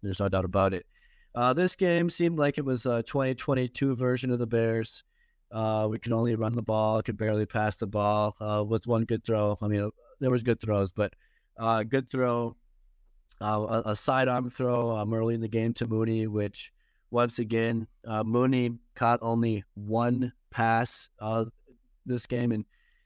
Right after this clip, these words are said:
really, really bad offensive coordinators, really shit guys like, like Luke Getsy, uh, don't know how to get their players involved, um, in the game, and that's,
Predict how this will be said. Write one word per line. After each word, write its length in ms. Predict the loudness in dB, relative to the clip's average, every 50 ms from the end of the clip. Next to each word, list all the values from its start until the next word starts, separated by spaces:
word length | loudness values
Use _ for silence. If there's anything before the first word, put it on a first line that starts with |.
| _ _ -8
really, 400 | -2 0 2 4 4 4 4 4
really 360 | 4 4 2 4 4 2 2
bad 520 | 0 2 2 4 4 4 4 2 0 0 0
offensive 520 | 0 0 0 0 -2 -4 -4 -2 -6 -8
coordinators, 520 | -4 0 0 0 2 2 2 0 0 -2 -2
really 220 | -2 0 0 0
shit 640 | -2 -4 -6 -6 -4 0 2 2 2 2 -2 -10 -20 -12 -2
guys 520 | 0 2 2 4 4 2 0 0 -2 -4
like, 200 | -2 -2 -2 -4 -6 _
like 240 | -6 -6 -4 -4 -2
Luke 220 | -2 -2 -2 -2 -2 0
Getsy, 640 | 2 2 2 0 -2 -2 -2 0 0 -2 -4 -8 _ _
uh, 180 | -2 0 0 0
don't 260 | 2 2 2 2 2
know 100 | 2 2
how 100 | 2 2
to 120 | 0 2 0
get 160 | -2 -2 0
their 140 | -2 -2 0
players 360 | 0 0 2 2 2 0 0
involved, 480 | -2 0 0 2 2 2 2 0 -4 -14 _ _ _ _ _ _ -20 -20 _ _ -4 2
um, 200 | 2 2 4 4
in 120 | 2 0
the 100 | 0 -2
game, 280 | 0 2 2 2 2 2
and 80 | 2 2
that's, 420 | 2 2 0 -2 -6 -6 -6 -6